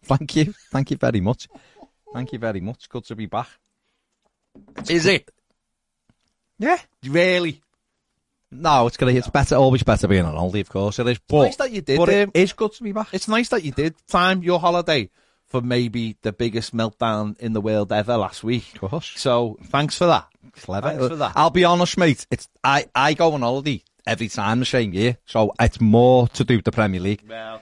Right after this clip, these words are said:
Speaker 1: Deciding to let fixtures go on until the summer. It's, uh, th-, it's not a summer league, so yeah, sort your shit out.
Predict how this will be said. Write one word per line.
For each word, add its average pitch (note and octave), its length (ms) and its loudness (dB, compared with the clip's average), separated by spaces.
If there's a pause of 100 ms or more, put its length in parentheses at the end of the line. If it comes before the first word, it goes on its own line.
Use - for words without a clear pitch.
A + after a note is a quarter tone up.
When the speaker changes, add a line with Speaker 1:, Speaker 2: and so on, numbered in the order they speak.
Speaker 1:
Deciding G2+ 520 2
to G#2 180 2
let G2+ 180 0
fixtures A2 400 0
go F#2+ 300 2
on G2 160 2
until G#2+ 340 -2
the - 140 -12
summer. G#2+ 340 0 (260)
It's, - 300 -4 (220)
uh, G2 80 -4 (720)
th-, F#2 180 -4
it's - 220 -10
not A2 200 4
a G#2+ 40 0
summer G2+ 260 2
league, G#2+ 320 2 (300)
so G2+ 580 4 (920)
yeah, F#2+ 260 -2
sort - 280 0
your G2+ 80 -6
shit - 260 -4
out. G#2 160 0